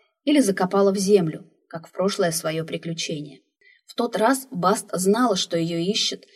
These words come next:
и намеревалась спрятаться основательно или вообще перебраться из этого района космоса в другой, более спокойный. Сменив курс корабля на новый, она не проследила вектор и место выхода Отважного из гиперпрыжка.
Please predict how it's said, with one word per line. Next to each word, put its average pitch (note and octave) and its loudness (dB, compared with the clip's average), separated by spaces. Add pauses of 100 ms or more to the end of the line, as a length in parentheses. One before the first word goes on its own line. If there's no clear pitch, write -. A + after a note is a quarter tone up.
(180)
и G#3+ 2
намеревалась A#3+ 4
спрятаться G3 -6
основательно F#3+ -2 (320)
или F4 4
вообще G#3+ 4
перебраться F3 -2
из E3+ -2
этого F#3 0
района E3 -4
космоса F#3 -4
в E3+ -18
другой, F#3 -4 (240)
более F3 0
спокойный. E3+ -4 (520)
Сменив C4+ 4
курс C4 -4
корабля F#3 0
на E3 0
новый, A#3+ -2 (240)
она C4+ 6
не E4+ 6
проследила G#3+ 4
вектор G3+ 0
и F#3+ -4
место G3+ 0
выхода F3 -4
Отважного E3+ -6
из E3 -6
гиперпрыжка. E3 -8